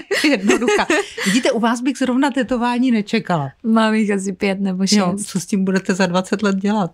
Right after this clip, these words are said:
Speaker 2: Budu to tam pořád mít? Budu se na to dívat? <laughs>
Speaker 1: Mám tady, eh, otázky. Čteme o vás v mediálně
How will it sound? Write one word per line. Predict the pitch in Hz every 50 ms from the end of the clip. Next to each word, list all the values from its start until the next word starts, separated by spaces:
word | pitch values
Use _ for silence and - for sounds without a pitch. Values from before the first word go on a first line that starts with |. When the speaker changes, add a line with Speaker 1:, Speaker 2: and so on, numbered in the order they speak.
| - -
Speaker 2:
Budu | 208 220 208 233 240 247
to | 240 262
tam | - 277 262
pořád | 247 - 254 - 277 277 -
mít? | 277 285 311 392 - - - _ _ - 320 294 254
Budu | 254 269 302
se | 277 - 277 277
na | 311 330 294
to | 285 339 311
dívat? | 254 339 392 392 381 - 415 - -
<laughs> | - - 240 - - 262 - 440 440 - - 339 - 226 - _ _ - - - 480 - - - - - - - - - 254 208 - - - - _ - - - - 392 277 202 -
Speaker 1:
Mám | - 175 170 165 160
tady, | - 226 233 302 294 262 - - _ _ -
eh, | - 190 175 170 170 - _ _ _ _ _ _ _ _ _ _ -
otázky. | - 185 185 - 196 185 180 180 180 - - - - 220 214 233 269 269 - - - - - - - 165 156
Čteme | - - - 202 208 220 247 233
o | 220 226
vás | 226 240 233 240 240 233 - -
v | 175 170 170 160
mediálně | 160 175 170 170 190 202 214 214 226 233 240 240